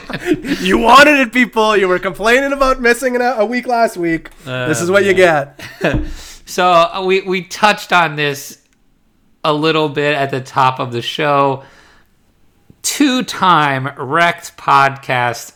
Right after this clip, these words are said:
Speaker 2: appearance member, f-, uh, I would call a friend of the show at one point,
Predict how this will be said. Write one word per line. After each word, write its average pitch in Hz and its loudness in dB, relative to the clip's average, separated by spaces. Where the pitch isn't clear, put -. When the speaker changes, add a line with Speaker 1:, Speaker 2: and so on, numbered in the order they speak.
Speaker 2:
appearance 131 -8
member, 123 -2
f-, - -20
uh, 131 0
I 156 2
would 151 -2
call 175 2
a 139 -10
friend 156 -2
of 131 -4
the 131 -4
show 127 -4
at 113 -8
one 120 -8
point, 117 -8